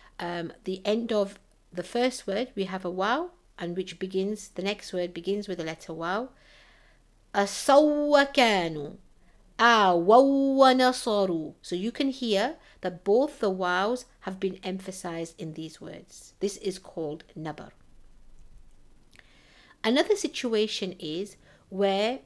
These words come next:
we apply the rule of nabar when we are stopping, but not when we are continuing. So when we stop at words that have a shadda on the last letter, we would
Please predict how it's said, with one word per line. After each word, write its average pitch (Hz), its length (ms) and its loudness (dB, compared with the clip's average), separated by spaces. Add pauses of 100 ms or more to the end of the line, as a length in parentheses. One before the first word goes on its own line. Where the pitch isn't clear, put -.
(140)
we 214 520 -2 (200)
apply 233 680 0
the 220 160 -4
rule 233 280 -4
of 190 140 -4
nabar 196 420 -2
when 190 180 -2
we 185 120 -4
are 185 140 -8
stopping, 285 680 -4 (460)
but 208 200 -4
not 214 540 -2
when 185 280 -2
we 185 180 -8
are 160 140 -8
continuing. 156 800 -12 (800)
So 302 460 0 (260)
when 240 320 0
we 320 380 0
stop - 480 -6
at 208 160 -4
words 214 520 0
that 185 140 -6
have 202 180 -8
a 202 60 -4
shadda 202 540 -4
on 190 100 -8
the 180 60 -6
last 165 420 -6
letter, 208 480 -8 (1500)
we 220 240 -2
would 220 300 0